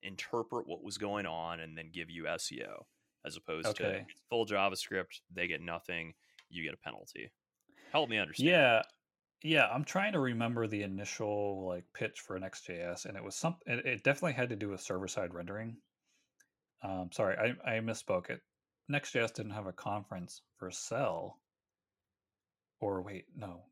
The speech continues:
Speaker 2: we talked about this in an earlier episode. It's not, it's not Vercel. Is, it's pronounced Vercel, I think. <laughs> Vercel had a, uh, had a keynote recently, last week, actually. They announced a bunch of stuff.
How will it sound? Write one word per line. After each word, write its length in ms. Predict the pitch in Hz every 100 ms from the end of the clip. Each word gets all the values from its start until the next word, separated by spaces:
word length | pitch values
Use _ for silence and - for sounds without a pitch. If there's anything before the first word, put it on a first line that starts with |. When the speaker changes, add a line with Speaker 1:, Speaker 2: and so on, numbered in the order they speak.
| -
Speaker 2:
we 100 | 127
talked 260 | - 165 -
about 200 | 95 -
this 260 | 92 - - _ -
in 120 | 95
an 60 | 95
earlier 280 | 95 90
episode. 340 | 87 - - 92
It's 140 | - -
not, 120 | - _ -
it's 140 | -
not 160 | 131 -
Vercel. 540 | 95 - 98 85 82 -
Is, 180 | 95 - _ _ _ _ _ _ -
it's 80 |
pronounced 560 | - 101 101 95 - - _ _ _ _ _
Vercel, 400 | 107 117 170 170 -
I 40 | -
think. 320 | - - - - - - -
<laughs> 400 | - - _ -
Vercel 400 | 160 - 147 113
had 260 | 113 113
a, 240 | 107 101 101
uh, 220 | 95 95 -
had 140 | -
a 40 | -
keynote 520 | - 143 104 82 - _ _ _ _ _ _ _ _
recently, 520 | - 90 - - 90
last 280 | 90 98 95
week, 200 | 101 92
actually. 520 | 92 87 - 95 92 98
They 140 | 107 90 90 92
announced 400 | 101 92 90 -
a 40 |
bunch 260 | 95 101 -
of 60 | 90
stuff. 380 | - 90 85